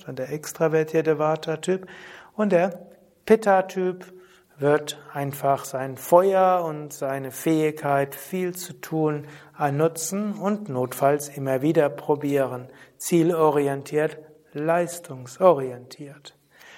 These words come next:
Ist aber auch hilfreich zu erkennen, andere sind eben anders als du.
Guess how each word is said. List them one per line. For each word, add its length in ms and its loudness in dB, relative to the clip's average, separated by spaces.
Ist 120 4
aber 260 6
auch 220 2
hilfreich 540 2
zu 120 -4
erkennen, 480 -2
andere 580 0
sind 300 -6
eben 300 -4
anders 500 0
als 320 -4
du. 400 -2